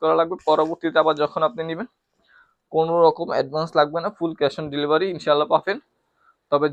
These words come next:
যাদেরই যত পিস লাগবে বুঝে শুনে দেখে তারপরে অর্ডার করবেন। অর্ডার দেওয়ার পরে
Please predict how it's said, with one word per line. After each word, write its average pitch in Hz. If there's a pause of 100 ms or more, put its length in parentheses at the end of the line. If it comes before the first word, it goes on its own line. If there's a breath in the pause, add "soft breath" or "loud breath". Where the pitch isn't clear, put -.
যাদেরই 147
যত 147 (120)
পিস 175 (100)
লাগবে 151 (160)
বুঝে 147 (100)
শুনে 170 (120)
দেখে 139 (100)
তারপরে 156
অর্ডার 156
করবেন। 175 (1200)
অর্ডার 151
দেওয়ার 160
পরে 175